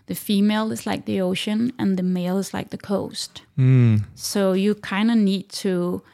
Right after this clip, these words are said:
Speaker 1: obtain us and hold ground for us,
Speaker 2: Mm-hmm.
Speaker 1: and we can rage and we can give life and we can be, but you need to be that strong pillar for us.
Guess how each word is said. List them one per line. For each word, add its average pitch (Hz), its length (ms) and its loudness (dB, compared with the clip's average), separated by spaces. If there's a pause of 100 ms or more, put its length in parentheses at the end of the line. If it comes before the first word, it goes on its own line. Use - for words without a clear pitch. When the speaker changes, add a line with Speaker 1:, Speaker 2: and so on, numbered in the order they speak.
(480)
Speaker 1:
obtain 208 560 -2
us - 600 -6
and 196 180 -2
hold 202 320 -2
ground 196 460 -2
for 180 240 -4
us, - 260 -4
Speaker 2:
Mm-hmm. 110 300 6 (160)
Speaker 1:
and 185 180 0
we 208 140 0
can 196 440 -4
rage 175 540 -2
and 185 180 -4
we 190 120 -4
can 196 240 -6
give 185 340 -6
life - 720 -4
and 196 180 -4
we 196 140 -2
can 196 220 -4
be, 185 460 0
but - 220 -10
you 196 140 0
need 196 260 2
to 208 140 -6
be 196 260 -4
that 156 220 -6
strong - 360 -4
pillar - 320 -6
for - 220 -6
us. - 420 -8